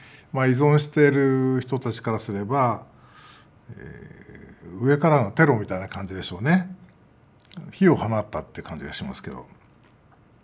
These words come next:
まあ、これで求-、求心力を回復して、支持率が上がり、え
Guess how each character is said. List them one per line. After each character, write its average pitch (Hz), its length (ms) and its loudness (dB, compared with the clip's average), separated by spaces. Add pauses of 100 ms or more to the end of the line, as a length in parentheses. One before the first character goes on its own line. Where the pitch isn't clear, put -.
(840)
ま 135 140 4
あ、 123 40 2
こ 147 140 6
れ 139 40 6
で 139 140 4
求-、 139 260 2
求 143 300 2
心 147 300 2
力 123 240 0
を 113 60 -2
回 127 260 2
復 123 240 -2
し - 140 -6
て、 147 380 0 (420)
支 135 160 0
持 131 80 2
率 127 260 0
が 127 300 2 (560)
上 127 100 0
が 120 160 2
り、 123 300 0 (1200)
え 82 540 -10